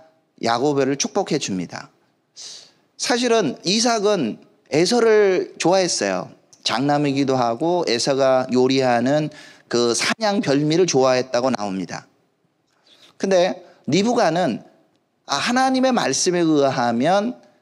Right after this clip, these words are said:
야곱이 어린 자가,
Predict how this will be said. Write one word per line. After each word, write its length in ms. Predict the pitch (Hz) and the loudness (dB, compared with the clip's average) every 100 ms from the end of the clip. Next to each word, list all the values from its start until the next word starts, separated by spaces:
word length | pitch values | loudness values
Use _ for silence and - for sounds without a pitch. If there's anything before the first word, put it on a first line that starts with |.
| _ _ _ _ _ _ - | _ _ _ _ _ _ -6
야곱이 720 | 120 123 160 165 156 117 98 - - _ _ | -2 0 -2 0 0 0 -4 -8 -20 _ _
어린 440 | 120 151 208 214 196 | -2 0 0 0 0
자가, 640 | 190 175 175 190 196 - | 2 2 2 2 2 0